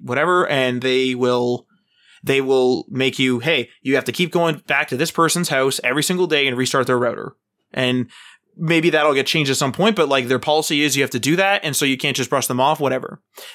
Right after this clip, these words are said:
Then you're, there's your freelancer and your individual. So pretty well the same type of thing. And what I mean by that is, is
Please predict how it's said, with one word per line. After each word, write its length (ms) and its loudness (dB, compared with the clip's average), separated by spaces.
Then 200 2
you're, 200 2
there's 240 0
your 100 4
freelancer 840 2
and 120 0
your 100 2
individual. 680 2
So 220 -2
pretty 200 4
well 120 6
the 100 -2
same 180 0
type 160 -4
of 80 -8
thing. 140 0
And 80 -2
what 100 2
I 20 0
mean 160 0
by 80 2
that 180 0
is, 200 0
is 120 -2